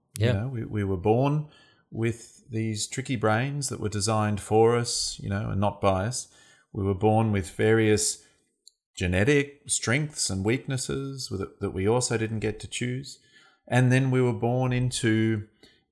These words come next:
Speaker 2: a family or a caregiving re-, re-, arrangement or a,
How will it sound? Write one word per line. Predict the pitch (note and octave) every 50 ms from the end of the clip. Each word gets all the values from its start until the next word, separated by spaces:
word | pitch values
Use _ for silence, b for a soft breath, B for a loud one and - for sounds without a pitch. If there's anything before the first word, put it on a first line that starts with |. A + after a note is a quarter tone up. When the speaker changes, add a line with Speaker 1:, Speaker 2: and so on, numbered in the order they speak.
| _ _ -
Speaker 2:
a | F#2 E2+
family | - - - A#2+ C3 C3+ C3+ C3+ C3 C3 C3+ C3 B2+ B2+ B2+ B2+ B2+
or | A#2+ G2+ F#2+ F#2+
a | F#2
caregiving | - - C3+ C#3 C3+ C#3 B2+ C3 A#2+ B2 A#2 A#2 A#2 A#2+ - _ _ _ -
re-, | - A2 A#2 A2+ A2+ A2 -
re-, | - G#2+ G#2+ - -
arrangement | A2 G2+ A2 A2+ A#2 A#2 A#2+ A#2+ - - A#2+ A#2 A#2 A2+ A#2 A2+ - -
or | F2+ F2 F2 F2 E2+ E2+ B B B B B B B B _ -
a, | -